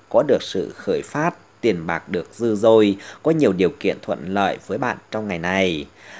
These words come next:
Bản mệnh tuổi Ngọ càng làm càng ham, bởi tiền bạc không ngừng đổ về túi của bạn nữa. Lại thêm, trong vận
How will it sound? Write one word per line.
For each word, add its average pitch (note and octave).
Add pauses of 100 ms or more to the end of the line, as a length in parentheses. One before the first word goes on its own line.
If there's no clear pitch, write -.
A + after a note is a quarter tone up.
(120)
Bản G#2
mệnh A#2
tuổi F2+
Ngọ A2 (260)
càng G#2+
làm F#2+ (100)
càng F#2+
ham, A#2 (140)
bởi F#2+
tiền F#2
bạc E2+
không B2+
ngừng E2+
đổ -
về G#2+
túi F2 (100)
của D#2+
bạn F#2+
nữa. A#2 (1120)
Lại B2
thêm, C#3 (220)
trong C3+
vận G2